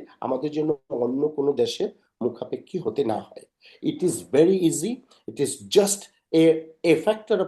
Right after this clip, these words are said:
communication to, to two countries। Just এটা, এটা একটা সাধারণ কমিউনিকেশন যে আমরা তোমাদের এই ব্যাপারে হেল্প চাই। এটা কেন করে না? কারণ ইন্ডিয়া সেটা করতে দিত না। আজকে আমাদের এই, এই আটটা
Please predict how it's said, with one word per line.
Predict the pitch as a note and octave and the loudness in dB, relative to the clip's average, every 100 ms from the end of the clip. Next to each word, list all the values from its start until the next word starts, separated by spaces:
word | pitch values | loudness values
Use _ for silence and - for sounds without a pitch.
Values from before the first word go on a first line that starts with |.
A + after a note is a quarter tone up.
| - | -2
communication | E3 F3 F3 D3+ D3+ - D#4 - _ | 0 0 0 -2 -2 -6 -10 -12 _
to, | C#3+ D3 D3 - _ _ - | -4 -2 -4 -14 _ _ -2
to | E3 E3 - - | 2 2 0 -2
two | G#3+ G3+ | -2 2
countries। | D3 - - C3+ C#4 D4 - - - | 0 0 -8 -8 -6 -8 -12 -20 0
Just | A3 A3+ A3 | 2 4 2
এটা, | A#3 - G#3 | 2 2 2
এটা | A#3+ | 2
একটা | A#3+ B3+ - - - | 2 0 -2 -6 -4
সাধারণ | A3 A3 B3+ A3+ | 2 4 4 2
কমিউনিকেশন | D#3+ C3+ A#2+ - - - _ _ - | 2 2 0 -4 -12 -16 _ _ 2
যে | D#3+ | 4
আমরা | D3 F3+ | 6 4
তোমাদের | F3 F3+ B3+ D3+ | 4 2 2 2
এই | D3+ | 2
ব্যাপারে | D#3 G3 A3 | 0 -2 0
হেল্প | D3+ - - | 0 -2 -12
চাই। | - - _ _ - | -14 -16 _ _ -2
এটা | F#3 A#3 | 0 2
কেন | F#3 G3 G#3+ | 4 4 6
করে | F3 E3+ F3+ | 4 4 0
না? | G#3+ - _ - | -4 -10 _ 0
কারণ | C#3 D3 D3 B2+ | 2 2 0 -2
ইন্ডিয়া | B2 F#3 G3+ | -4 -8 -10
সেটা | - - | -12 -4
করতে | A#2+ - A#2 | -4 -4 -6
দিত | F3 D#3 - | -4 -4 -6
না। | - _ _ _ _ _ _ _ _ _ _ - D3 | -10 _ _ _ _ _ _ _ _ _ _ -4 -2
আজকে | C#3+ A#3 G#3 | 2 4 6
আমাদের | G#3+ G#3+ G#3+ | 6 6 2
এই, | G#3 F3 - - | 0 -2 -4 0
এই | G#3 F#3+ | 2 2
আটটা | G#3+ | 0